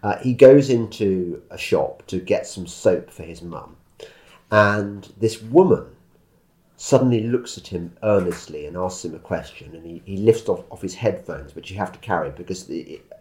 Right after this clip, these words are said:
uh, as I, I say, it, it's, it's a vaccine, oh, sorry, it's a virus which spreads through, through language. And she starts talking to him. And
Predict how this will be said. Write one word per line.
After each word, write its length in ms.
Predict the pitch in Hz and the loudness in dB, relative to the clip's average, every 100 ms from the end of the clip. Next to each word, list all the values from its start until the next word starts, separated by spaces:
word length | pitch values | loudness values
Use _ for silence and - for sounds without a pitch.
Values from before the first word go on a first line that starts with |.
| _ _ - | _ _ -18
uh, 60 | - | -14
as 280 | 95 92 90 | -10 -8 -6
I, 160 | 90 90 98 | -6 -8 -12
I 40 | |
say, 360 | 90 95 76 - | -8 -6 -8 -10
it, 180 | 92 - | -16 -14
it's, 320 | 98 - - - | -18 -16 -18 -12
it's 220 | 101 104 | -10 -10
a 80 | 95 | 0
vaccine, 580 | 113 101 - 107 95 101 | 2 2 -2 -4 -4 -4
oh, 60 | 98 | -4
sorry, 260 | 92 78 - - - | -4 -4 -10 -20 -16
it's 160 | 98 113 | -2 -2
a 60 | |
virus 540 | 95 113 104 98 90 87 | 4 6 8 6 -2 -10
which 100 | - | -14
spreads 800 | - - 104 104 80 73 - | -14 -10 0 0 0 -6 -16
through, 520 | - - 104 92 87 - _ _ - | -18 -4 -2 -2 -4 -12 _ _ -20
through 280 | - 117 | 0 2
language. 760 | 104 110 113 107 85 - - - _ - - - - | 4 0 0 -6 -12 -14 -20 -20 _ -20 -20 -20 0
And 100 | 120 | 0
she 120 | 120 131 | 2 0
starts 380 | - 123 - - | 6 6 6 0
talking 420 | - 156 160 98 | 0 0 0 -10
to 80 | 85 | -12
him. 220 | 80 - - _ - - - - - | -20 -20 -20 _ -20 -20 -20 -10 4
And 540 | 117 117 113 113 107 | 6 8 6 2 -4